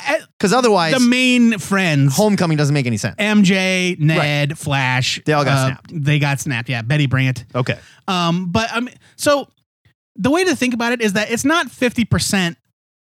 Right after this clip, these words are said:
Speaker 1: of a specific group. It's fifty percent of everybody.
Speaker 2: Right.
Speaker 1: So, like, if you're in a room with eight people, all eight of you might have gone.
Speaker 2: That's true.
Speaker 1: Or one of you, or
Speaker 2: Yeah.
Speaker 1: none of you.
Speaker 2: And no one in the other room may have gone. Who
Speaker 1: Right,
Speaker 2: knows?
Speaker 1: exactly.
Speaker 2: Yeah.
Speaker 1: So, yeah. So the theory there,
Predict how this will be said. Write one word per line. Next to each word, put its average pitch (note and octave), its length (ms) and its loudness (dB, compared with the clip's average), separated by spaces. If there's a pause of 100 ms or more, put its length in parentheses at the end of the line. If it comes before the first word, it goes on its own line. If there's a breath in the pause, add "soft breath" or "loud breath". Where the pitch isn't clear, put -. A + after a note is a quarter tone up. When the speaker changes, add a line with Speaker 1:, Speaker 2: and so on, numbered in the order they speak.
(140)
Speaker 1:
of F3+ 160 0
a E3+ 80 0
specific D#3+ 480 -2
group. C#3+ 320 2
It's C3+ 160 -4
fifty A#3+ 240 -4
percent G3+ 320 -2
of D#3 80 -2
everybody. B2 500 -2
Speaker 2:
Right. C4+ 220 0 (160)
Speaker 1:
So, A3 160 0
like, G3+ 160 0
if G3 140 -2
you're D4 180 4
in A#3+ 60 4
a A3 40 4
room A3 140 4
with F#3+ 140 2
eight F#3+ 180 -2
people, C3 460 0 (440)
all A#3 200 2
eight B3+ 100 2
of F3 100 0
you C#3+ 120 4
might D3+ 160 0
have C#3 100 -2
gone. C3+ 380 0
Speaker 2:
That's D3+ 180 0
true. - 260 -4
Speaker 1:
Or A3+ 240 4
one C#4+ 200 2
of E3 100 0
you, A#2 160 -2
or A#3 160 2
Speaker 2:
Yeah. D#4 80 2
Speaker 1:
none F4+ 120 2
of E3+ 100 0
you. B2 180 -4
Speaker 2:
And D#3 220 0
no E3+ 100 2
one D#3+ 160 2
in C#3+ 80 0
the C#3 80 2
other D3 140 2
room G2+ 140 -4
may F#2+ 80 -6
have E2 100 -8
gone. - 320 -16
Who C#3+ 80 2
Speaker 1:
Right, - 160 -2
Speaker 2:
knows? - 80 -18
Speaker 1:
exactly. E3 580 -4
Speaker 2:
Yeah. F#2+ 180 -6
Speaker 1:
So, A#3 300 -2
yeah. A#3 300 -2 (200 soft breath)
So - 200 -2
the C4+ 100 2
theory F#4 320 2
there, D#3+ 400 0